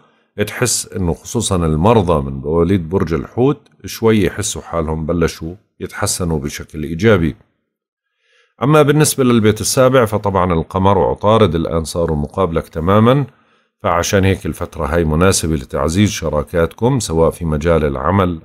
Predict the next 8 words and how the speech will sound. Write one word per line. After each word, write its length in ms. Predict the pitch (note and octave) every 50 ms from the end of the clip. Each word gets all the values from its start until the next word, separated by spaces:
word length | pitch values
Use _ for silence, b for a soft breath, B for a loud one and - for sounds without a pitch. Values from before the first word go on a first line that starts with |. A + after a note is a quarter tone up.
| -
أو 180 | D2 D2 C#2+ C#2+
العاطفة، 640 | C2+ B1 D2 G2 G#2+ G#2 G#2+ A2 G#2 - A#2+ A#2+ A2+ A#2 b b b b b b b b b _
ولكن 580 | - G2 G2+ A2 A2 G#2 G#2+ - A#2+ B2 C#3 C3 A2 _ _ _ _ _ _ _ _ _ _
ما 320 | - E2+ F#2+ G#2 A2+ A2+ G#2
بنصح 680 | E2 C#2+ F2+ G2+ G#2 G2 - - F#2 D#2 - - - -
أنا 240 | F2+ F#2+ F#2 F2+ F2+
بالفترة 560 | D#2+ D2+ C#2 C2+ - F#2 - - E2+ D#2 C#2+
هاي 420 | C2+ D2+ F2 F#2 F#2+ G2+ G#2 G2+